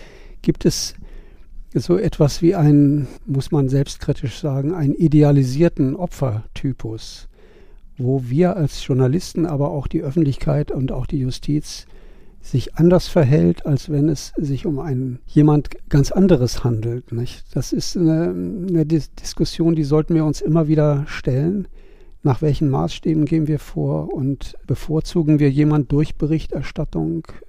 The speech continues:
benachteiligen wir andere durch Berichterstattung, die diese Publizität,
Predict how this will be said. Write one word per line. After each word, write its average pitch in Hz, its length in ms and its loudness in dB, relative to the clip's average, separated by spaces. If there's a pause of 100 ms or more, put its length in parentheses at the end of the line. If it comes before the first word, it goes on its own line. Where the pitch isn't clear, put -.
benachteiligen 147 1000 2
wir 160 240 2
andere 160 400 0
durch 165 200 -4
Berichterstattung, 156 760 -4
die 135 260 -4 (500)
diese 151 220 2
Publizität, 147 1040 2